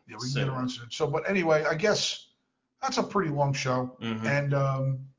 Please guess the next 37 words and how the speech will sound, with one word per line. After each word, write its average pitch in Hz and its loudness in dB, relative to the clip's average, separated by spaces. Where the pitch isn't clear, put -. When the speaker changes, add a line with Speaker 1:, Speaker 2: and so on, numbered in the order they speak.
Speaker 1:
you 165 -2
know, 151 2
we've 170 0
had 175 6
a - -2
lot 160 4
to - -12
talk 143 2
about. 127 -4
The 139 -10
last 180 0
thing 170 -6
I 139 -4
guess 139 -4
we 143 -4
Speaker 2:
Mm-hmm. 139 -4
Speaker 1:
would 127 -6
really 151 -4
wanna 135 -4
cover 196 6
is 175 -2
some 175 0
of 160 -4
the 147 -2
things 147 -4
going 147 0
on 143 0
in 131 0
the - -10
future. 196 0
Um, 135 -4
you 143 -6
know, 135 2
we 131 0
do 160 -2
have, 143 2
um, 123 -6